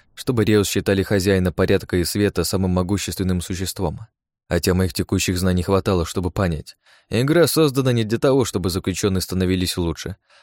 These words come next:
Она создана, чтобы стравить их всех в одну общую свалку, выживет сильнейший.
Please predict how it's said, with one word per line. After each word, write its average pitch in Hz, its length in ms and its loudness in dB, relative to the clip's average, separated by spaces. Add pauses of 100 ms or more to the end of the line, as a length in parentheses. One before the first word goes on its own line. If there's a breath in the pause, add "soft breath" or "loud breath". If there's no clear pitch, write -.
(140 soft breath)
Она 131 280 2
создана, 123 420 2
чтобы 120 300 0
стравить 117 400 0
их 101 100 -2
всех - 260 -2
в 101 60 0
одну 104 260 2
общую 104 280 -2
свалку, 110 580 -2
выживет 104 400 0
сильнейший. 98 640 -4